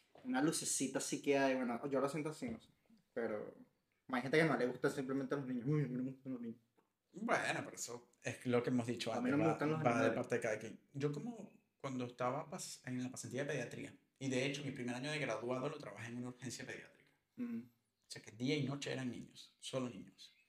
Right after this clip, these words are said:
Speaker 1: Uf.
Speaker 2: Un niño es, es, es algo totalmente inocente. O sea, es un ser humano cien por ciento inocente, que desconoce cualquier cosa. Y todo lo que le enseñe su padre, su madre, sus abuelos, sus tíos, su familia cercana,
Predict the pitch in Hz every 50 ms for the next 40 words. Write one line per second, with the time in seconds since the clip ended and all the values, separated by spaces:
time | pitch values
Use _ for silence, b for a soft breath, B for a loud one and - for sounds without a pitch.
0 | _ _ _ _ _ _ - 110 110 - _ _ _ _ _ _ _ _ _ _
1 | _ _ - 143 160 170 180 190 185 180 180 - - - _ _ _ _ _ -
2 | - _ _ _ _ _ _ _ _ _ - 139 143 147 147 - - 143 143 147
3 | 147 - 147 143 - - - _ _ - 165 165 165 165 170 170 165 170 - -
4 | - - - 127 - - 147 160 156 147 143 156 143 143 - - 110 - - -
5 | - - _ _ _ _ - - - 113 135 135 135 - 135 139 139 135 135 135
6 | 139 143 139 143 - - _ _ _ _ _ _ _ - - - - 147 143 143
7 | 143 143 147 143 - 135 127 120 135 123 120 - - 107 107 107 - - _ _
8 | _ - - - - 60 - _ _ _ _ _ _ _ _ _ _ _ _ _
9 | _ - 135 123 123 123 - - 123 120 123 131 - 151 135 135 123 117 - 139
10 | 131 - - 107 98 - - - - - 117 110 - - 127 123 135 143 156 151
11 | 143 135 120 113 110 - 117 113 123 123 - 131 - - - 143 143 135 131 127
12 | 123 123 - - - - - 120 127 123 120 113 - - - - 104 107 110 120
13 | 123 113 - - 117 110 - - 117 104 95 - - - - 127 120 - 131 131
14 | 131 - 139 139 139 - 139 127 - 127 - b